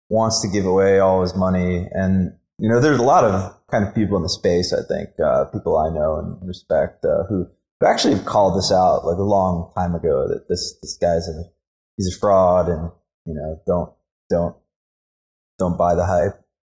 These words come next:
But man, did it get carried away. I mean, this guy renamed the Miami Stadium. He had Gisele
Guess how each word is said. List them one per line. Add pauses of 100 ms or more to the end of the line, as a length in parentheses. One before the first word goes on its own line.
(640)
But (240)
man,
did
it
get
carried
away.
I
mean,
this
guy
renamed
the
Miami
Stadium.
He
had
Gisele